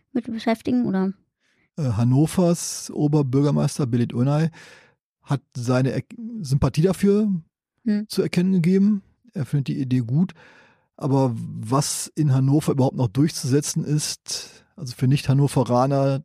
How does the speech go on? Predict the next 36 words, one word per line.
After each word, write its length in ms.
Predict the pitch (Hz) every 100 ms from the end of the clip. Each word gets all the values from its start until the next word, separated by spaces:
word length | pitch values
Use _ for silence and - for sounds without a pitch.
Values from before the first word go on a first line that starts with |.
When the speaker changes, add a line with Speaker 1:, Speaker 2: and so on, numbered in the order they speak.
| _
Speaker 2:
Belit 580 | - - 123 117 127 127
Önay 180 | 131 104
ist 120 | -
ein 100 | 120
Grüner, 300 | 139 165 160
er 60 | 127
hat 100 | -
aber 140 | 123
keine 220 | - 127
Mehrheit 240 | 123 139 151
mehr 160 | 143
im 60 | 139
Rat, 260 | 131 135 - - - - _ _ _
ähm, 580 | 269 135 120 117 123 110 - _
das 280 | 117 123 -
wird 120 | 127
sich 120 | 120
zeigen. 480 | - 120 113 110 101 - _ _
Speaker 1:
Hm. 240 | 196 185 - _ _ -
Speaker 2:
Aber 280 | 131 127 -
generell 640 | 127 160 175 143 147 160
auch 220 | - 135
der 140 | - 135
Deutsche 400 | 127 135 - 131
Städtetag 840 | - 170 165 - 160 160 160 - - - _ _ _ -
findet 280 | 156 160 160
es 40 | -
eine 180 | 143
gute 300 | 131 156 151
Idee. 500 | 147 120 139 151 151 156 - - - - - _ _ -
Äh, 460 | 135 127 123 123 - - _
also 520 | - 147 135 131 127 -
es 300 | 156 - - _ -
gibt 220 | 165 -
schon, 560 | - - 160 180 175 160 - _ _ _ _ _ _ _ _
oder 220 | 151 151